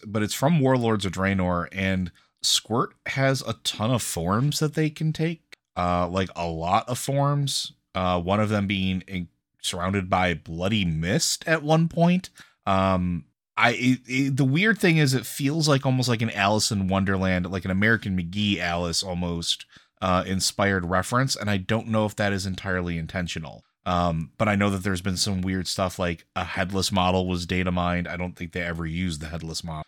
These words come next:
um, but various colors of s-, of skin, outfit, uh, shoes, no shoes.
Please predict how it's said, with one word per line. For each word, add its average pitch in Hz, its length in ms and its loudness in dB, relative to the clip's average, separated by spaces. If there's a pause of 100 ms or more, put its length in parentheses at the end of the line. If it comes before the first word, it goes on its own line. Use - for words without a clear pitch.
(140)
um, 82 640 -2
but 90 140 -6
various 87 540 -2
colors 87 360 0
of 80 80 -6
s-, - 240 0
of 82 420 -2
skin, 110 720 0
outfit, 98 720 -2 (320)
uh, 85 420 0
shoes, 107 500 0
no 101 280 2
shoes. 95 640 -2